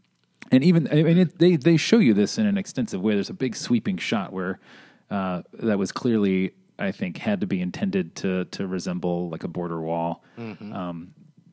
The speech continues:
Speaker 1: uh, transversing different terrain and going into the water and out of the water and stuff.
Speaker 2: Rolling over the hills.
Speaker 1: Yeah,
Speaker 2: Yeah.
Speaker 1: yeah. So you kind of see the, the,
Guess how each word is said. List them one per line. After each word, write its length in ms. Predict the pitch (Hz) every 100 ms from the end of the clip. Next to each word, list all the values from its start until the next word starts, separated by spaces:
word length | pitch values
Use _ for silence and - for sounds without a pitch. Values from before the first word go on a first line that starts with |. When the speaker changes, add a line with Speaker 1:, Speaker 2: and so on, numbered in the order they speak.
| _ _
Speaker 1:
uh, 240 | 98 87 82 85 - _ -
transversing 800 | - 110 101 101 95 - 90 85
different 400 | - 98 98 -
terrain 460 | - 98 87 85 87
and 120 | 80
going 240 | 90 85
into 160 | 82 82
the 80 | 85
water 360 | 82 82 87
and 80 | 87
out 140 | 78 82
of 60 |
the 80 | 87
water 240 | 82 80 82
and 120 | 76
stuff. 260 | 95 85 - - - -
Speaker 2:
Rolling 480 | 107 110 107 95 98
over 160 | 92
the 120 | 90 82
hills. 360 | 98 95 90
Speaker 1:
Yeah, 540 | 120 110 107 107 98 85
Speaker 2:
Yeah. 80 | 92
Speaker 1:
yeah. 200 | 90 82 - - -
So 120 | -
you 120 | 139
kind 200 | - 170
of 80 | 120
see 420 | - 175 147 117
the, 260 | - 123 98
the, 360 | - 113 98 90